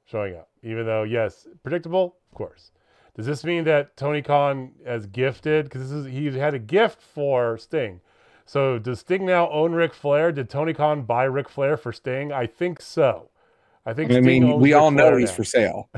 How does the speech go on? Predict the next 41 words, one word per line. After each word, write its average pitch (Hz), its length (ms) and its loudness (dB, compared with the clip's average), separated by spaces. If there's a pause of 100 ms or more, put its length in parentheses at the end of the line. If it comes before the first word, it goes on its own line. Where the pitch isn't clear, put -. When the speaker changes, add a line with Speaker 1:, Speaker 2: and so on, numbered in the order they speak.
Speaker 1:
<laughs> - 1120 -6
It's, 254 240 -2 (180)
hey, 190 400 -4 (840)
serious 226 200 6
player 202 180 4
of 170 60 0
the 151 60 -4
game. 147 300 4
You 185 100 2
watch 175 280 4
your 135 100 -6
mouth. 117 360 -4 (540)
Um, 135 600 2 (1080)
I 233 80 4
don't 285 220 8
know. 220 80 2
Speaker 2:
He 151 180 0
goes 190 220 4
to 196 60 -2
the 160 80 4
highest 151 340 2
bidder, 123 240 0
man. 117 340 -4
Speaker 1:
He 214 140 -4
does. 285 420 6
He 202 140 -6
absolutely 269 360 2
does. 170 280 4
No 214 160 2
shame 233 320 2
in 220 100 0
it, 185 160 -6
too. 123 260 -4 (120)
I 202 140 4
don't 190 120 6
know. 95 220 -10
I 160 140 0
just, 147 180 -8
I 180 120 2
enjoyed 190 460 2
it. 196 180 -4